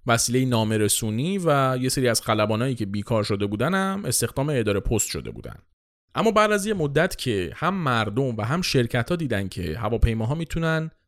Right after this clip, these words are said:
بدون سقوط کردن از این ور دنیا به اون ور دنیا نامه جابجا کنن،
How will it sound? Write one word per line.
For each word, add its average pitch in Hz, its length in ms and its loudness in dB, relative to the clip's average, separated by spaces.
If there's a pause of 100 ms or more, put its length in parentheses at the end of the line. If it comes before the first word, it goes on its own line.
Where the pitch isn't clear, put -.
(120)
بدون 165 280 4
سقوط 104 400 -2
کردن 110 640 0
از 104 220 0
این 160 120 -2
ور 123 180 2
دنیا 101 280 -2
به 101 100 0
اون 98 180 -2
ور 98 160 -2
دنیا 98 300 -4
نامه 101 340 0
جابجا 98 380 2
کنن، 156 580 -2